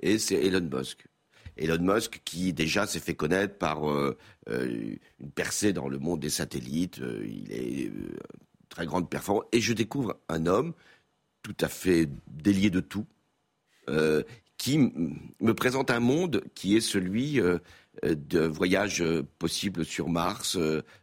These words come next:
de, euh, de, euh, de pouvoir, euh, être éternel, ce qui quand même, par rapport à ce qu'est notre, euh, angoisse, euh, est toujours, euh, euh, passionnant.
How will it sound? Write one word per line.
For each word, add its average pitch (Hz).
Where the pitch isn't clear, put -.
de, 78
euh, 60
de, 73
euh, 55
de 76
pouvoir, 90
euh, 78
être -
éternel, 104
ce -
qui -
quand 80
même, 107
par 82
rapport 98
à 95
ce -
qu'est -
notre, -
euh, 67
angoisse, 165
euh, 78
est 82
toujours, 87
euh, 67
euh, 55
passionnant. 156